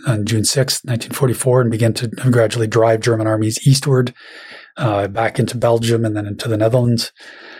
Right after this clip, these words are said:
and to the very borders of Germany, uh, and eventually into Germany in the, in the winter and spring of nineteen forty-five,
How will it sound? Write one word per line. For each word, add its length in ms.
and 200
to 80
the 80
very 220
borders 500
of 80
Germany, 420
uh, 440
and 120
eventually 560
into 200
Germany 400
in 140
the, 180
in 80
the 100
winter 340
and 160
spring 300
of 80
nineteen 300
forty-five, 680